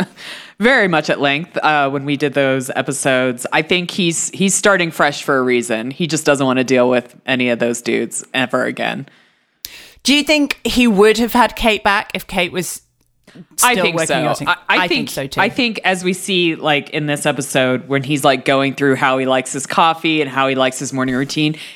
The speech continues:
Speaker 1: it's gonna be tricky for Captain Lee because Kate just knew those things about him because they'd worked together for so long. So I think it's gonna be interesting watching his new relationship with Francesca and how that develops because they're kind of like his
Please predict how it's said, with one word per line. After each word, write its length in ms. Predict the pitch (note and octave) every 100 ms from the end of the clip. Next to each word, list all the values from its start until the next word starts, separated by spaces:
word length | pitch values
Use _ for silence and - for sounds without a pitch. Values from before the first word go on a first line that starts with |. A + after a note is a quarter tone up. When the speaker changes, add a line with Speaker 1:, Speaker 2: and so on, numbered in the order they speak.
| -
Speaker 1:
it's 160 | G3+
gonna 200 | - D#4 G4
be 120 | F4
tricky 380 | - A#3 D4+ C4+
for 140 | G#3+
Captain 440 | - D3+ - C#3
Lee 180 | C3+ C3
because 480 | B2 C3+ E3 D3+ C#3+ - -
Kate 260 | - G#3 A#3
just 200 | B3 A#3+
knew 300 | F#3+ F3 G#3+
those 240 | A#3+ D3+ C#3
things 300 | C#3+ C3 B2+
about 340 | B2+ C#3 C#3+
him 220 | C3+ A#2+
because 220 | A#2 C#3 C#3
they'd 220 | D3 C#3
worked 220 | D#3 F3
together 340 | G3+ D3 B2+ B2
for 160 | C3
so 240 | B2+ C3+ A#2+
long. 400 | C3 C#3+ A#2 B2+
So 180 | -
I 80 | D#3+
think 280 | E3 B3+ B3+ - - -
it's 160 | E3
gonna 200 | - E3+
be 160 | D#3 C#3
interesting 440 | C#3 D3+ D3 C#3+ C3
watching 540 | C3+ C3 - C3 B2
his 420 | A#2+ D3 C#3 B2 -
new 220 | C3+ C#3+
relationship 680 | C3+ B2+ B2 B2 C#3 - C3
with 120 | B2+ -
Francesca 800 | B2+ A#2+ E3+ D#3+ - B2 A2+ A#2 - -
and 140 | C3+ C#3+
how 280 | C#3+ C#3 C3+
that 340 | C3 C3 -
develops 640 | E3 F3 F3 G#3 - -
because 480 | - D3+ - D3+ - _
they're 120 | F3
kind 220 | E3+ - F#3+
of 100 | E3+
like 220 | E3 -
his 240 | F3 D#3+